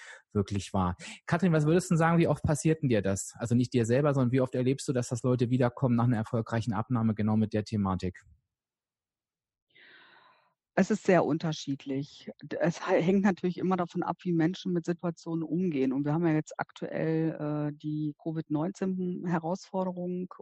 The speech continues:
Speaker 2: und, ähm, ich bin seit zwei Wochen wieder physisch vor Ort. Und ich habe einmal die Teilnehmer, die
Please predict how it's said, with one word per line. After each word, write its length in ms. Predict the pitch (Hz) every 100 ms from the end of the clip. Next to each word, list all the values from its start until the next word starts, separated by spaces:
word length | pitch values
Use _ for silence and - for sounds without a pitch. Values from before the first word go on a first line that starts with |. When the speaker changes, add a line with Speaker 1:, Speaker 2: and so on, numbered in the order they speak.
| -
Speaker 2:
und, 520 | 156 160 160 156 -
ähm, 340 | 151 147 156 151
ich 160 | 160 -
bin 180 | 165
seit 220 | 151 147 -
zwei 220 | - 151
Wochen 220 | 160 175
wieder 160 | 160 147
physisch 380 | - 170 165 -
vor 240 | - -
Ort. 360 | 147 156 214 - - - - _ _ _
Und 180 | 156 156
ich 180 | - 160
habe 360 | 156 160 151 - -
einmal 340 | 156 175 175
die 120 | 160 156
Teilnehmer, 880 | - 160 170 175 170 165 160 160 165 - - - _ -
die 460 | 151 165 165 160